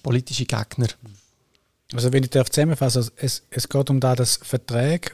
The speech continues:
Speaker 2: Helsana Verträge abgeschlossen hat mit Organisationen, die pro-life sind, also fürs Leben, also gegen Abtreibung. Und das soll nicht mehr stattfinden. Das ist das Ziel von diesen Aktivisten, von diesen Aggressiven.
Speaker 1: Genau, wie, wie viele Vereine in der Schweiz machen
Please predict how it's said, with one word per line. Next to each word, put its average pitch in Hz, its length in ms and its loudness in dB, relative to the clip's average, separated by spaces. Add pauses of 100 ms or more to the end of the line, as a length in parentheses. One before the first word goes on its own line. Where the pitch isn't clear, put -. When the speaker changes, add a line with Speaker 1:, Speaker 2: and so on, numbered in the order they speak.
(100)
Speaker 2:
Helsana 123 480 -2
Verträge 120 460 -2
abgeschlossen 143 500 -4
hat 143 240 -4
mit 123 220 -4
Organisationen, 113 720 -2
die 110 180 -6 (540)
pro-life 123 560 4
sind, 214 440 -2 (160)
also 113 300 -12
fürs 135 360 2
Leben, 139 360 -2
also 117 240 -8 (160)
gegen 120 220 -4
Abtreibung. 143 500 0 (800)
Und 135 240 -2
das 135 100 2
soll 147 180 8
nicht 143 140 6
mehr 139 100 4
stattfinden. 123 600 0
Das 123 240 -2
ist 143 140 -2
das - 100 -4
Ziel 151 220 4
von 147 140 -2
diesen 135 160 2
Aktivisten, 120 680 -4
von 110 80 -8
diesen 113 160 -4
Aggressiven. 104 600 -8 (680)
Speaker 1:
Genau, 120 380 6
wie, 143 180 4
wie 185 120 4
viele 190 260 4
Vereine 165 340 6
in 160 60 0
der 147 80 -2
Schweiz - 420 2
machen 131 460 -2